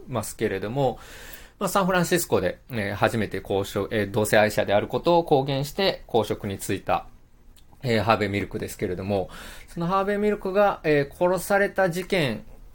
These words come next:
において、まあ、ゲイ当事者たち、あるいはクイアコミュニティが、まあ、どういう風な、えー、リアクションを見せたかみたいなものが描かれていて、なんか自分にとってはね、知っていた歴史だっ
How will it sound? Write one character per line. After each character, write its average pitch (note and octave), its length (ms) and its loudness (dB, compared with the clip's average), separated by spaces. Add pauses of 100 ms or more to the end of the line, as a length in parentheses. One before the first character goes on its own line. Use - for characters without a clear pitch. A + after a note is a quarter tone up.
(340)
に G3 180 2
お G#3 180 6
い G#3 100 4
て、 A#3 420 2
ま G3 200 4
あ、 C3+ 120 0 (160)
ゲ C#3+ 200 6
イ A#2+ 100 2
当 A2+ 200 6
事 A2+ 120 -2
者 G#2 160 2
た G#2 140 -4
ち、 - 320 -6
あ E3 80 4
る G3 80 4
い A3 40 4
は G#3+ 100 4
ク D3 180 2
イ C3+ 80 6
ア B2 40 4
コ C3+ 140 0
ミ B2+ 100 0
ュ - 20 0
ニ G#2+ 60 -2
テ - 180 -14
ィ - 180 -8 (120)
が、 G3+ 240 2 (320)
ま E3 120 2
あ、 - 20 4
ど D3 200 4
う C3 60 4
い G#2+ 80 2
う F2+ 80 -2
風 G2 260 -2
な、 F#2 320 -2
え F#2+ 460 -4
ー、 - 20 -8
リ G#2+ 100 6
ア G2+ 80 4
ク - 80 -12
シ G#2+ 100 -2
ョ G2+ 40 2
ン F#2+ 300 -4 (220)
を G#2 240 0
見 B2 120 2
せ A2 140 4
た - 140 -2
か G#2+ 120 0
み B2+ 140 -4
た E3 140 -2
い E3+ 60 -4
な F3 80 -4
も F#3 140 -6
の G3 80 -6
が G3 400 2
描 D#3 220 -2
か E3 120 2
れ C#3+ 100 2
て - 180 -10
い F2+ 60 -8
て、 G#2 440 -2 (540)
な A3+ 100 -6
ん B3+ 80 -10
か G#2+ 380 2
自 D3+ 100 -2
分 G#3 800 -2
に G#3+ 120 0
と A3 120 2
っ G#3+ 60 -4
て - 100 -2
は G#2+ 80 2
ね、 F#2+ 100 -6
知 - 160 0
っ E3+ 40 2
て A#3+ 280 -4
い A#3+ 60 -4
た A#3+ 140 2
歴 A#3 220 2
史 - 180 -4
だ C4 100 2
っ C#4 80 -6